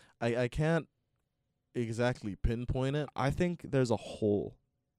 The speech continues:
Speaker 2: in
Speaker 1: Mm.
Speaker 2: society.
Speaker 1: 'Cause I think if everybody starts doing their own thing, not, a lot of the time it wouldn't work. You know what I
Speaker 2: It
Speaker 1: mean?
Speaker 2: wouldn't
Speaker 1: And,
Speaker 2: work with
Speaker 1: and,
Speaker 2: what?
Speaker 1: and, and a lot of people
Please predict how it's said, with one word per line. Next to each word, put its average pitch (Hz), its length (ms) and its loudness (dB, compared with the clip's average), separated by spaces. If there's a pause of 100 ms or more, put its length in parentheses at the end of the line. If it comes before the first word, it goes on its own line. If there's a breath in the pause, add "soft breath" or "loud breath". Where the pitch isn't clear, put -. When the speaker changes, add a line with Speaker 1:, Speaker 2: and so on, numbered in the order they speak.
(240)
Speaker 2:
in 110 80 -4
Speaker 1:
Mm. 123 40 -4
Speaker 2:
society. 101 580 -6 (1200 soft breath)
Speaker 1:
'Cause 139 140 -2
I 147 100 6
think 180 220 2
if 185 100 2
everybody 151 580 4
starts 139 380 2
doing 120 460 2
their 113 200 4
own 113 280 0
thing, 117 500 -2 (960)
not, 135 400 0 (300)
a 76 120 -6
lot 120 260 8
of 170 80 6
the 170 80 4
time 147 260 2
it 127 120 2
wouldn't 120 300 0
work. 98 520 -4 (600)
You 117 120 -2
know 127 100 8
what 143 140 8
I 143 40 8
Speaker 2:
It 135 40 6
Speaker 1:
mean? 127 200 4
Speaker 2:
wouldn't 143 160 8
Speaker 1:
And, 120 60 8
Speaker 2:
work 135 80 8
with 131 80 6
Speaker 1:
and, 107 100 4
Speaker 2:
what? 110 200 10
Speaker 1:
and, - 100 0
and 127 100 2
a 123 40 8
lot 131 240 8
of - 160 0
people 120 600 4